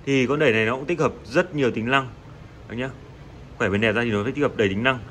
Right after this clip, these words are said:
Một số con đẩy cũng là của hãng nhưng thì các tính năng nó sẽ bị thiếu, như ví dụ như đường link hoặc là chế độ như Prime,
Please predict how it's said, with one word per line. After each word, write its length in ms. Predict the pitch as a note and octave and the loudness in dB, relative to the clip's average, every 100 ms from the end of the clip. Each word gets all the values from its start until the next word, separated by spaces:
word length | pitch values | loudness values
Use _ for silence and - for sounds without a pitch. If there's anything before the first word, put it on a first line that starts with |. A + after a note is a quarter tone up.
| - - - | -16 -18 -6
Một 100 | B2+ | -2
số 140 | B2 | 2
con 120 | C#3+ E3 | 4 6
đẩy 200 | C3+ F#2+ | 6 4
cũng 120 | D3 | 0
là 100 | F3 | 2
của 180 | D3 G2+ | 2 0
hãng 340 | G2 C#3 B2+ E3+ | 0 -2 -2 -2
nhưng 400 | D#3+ D3 C3+ A#2+ | -2 -2 -4 -6
thì 80 | C3 | -4
các 140 | C#3 D3+ | -2 -2
tính 140 | B2 | -2
năng 120 | C#3+ | -2
nó 60 | A#2+ | -2
sẽ 120 | C#3 | -4
bị 80 | C3+ - | -8 2
thiếu, 220 | A#2 A#2+ | 4 6
như 240 | D3+ D3+ C3+ - - | 4 0 -2 -10 -10
ví 80 | C3 | -2
dụ 60 | D3 | 0
như 160 | D3+ | 2
đường 180 | C#3+ B2 | 2 6
link 260 | D3 D#3 D3 - - - - - | 6 6 0 -10 -18 -18 -20 -4
hoặc 180 | - C3+ | 2 4
là 120 | B2 | 4
chế 160 | A#2 C3 | 2 4
độ 100 | D3 B2 | 4 4
như 320 | C#3+ D3 D#3 D3 - - | 4 4 4 -2 -6 2
Prime, 440 | B2+ C#3 D3 D3+ | 6 6 4 0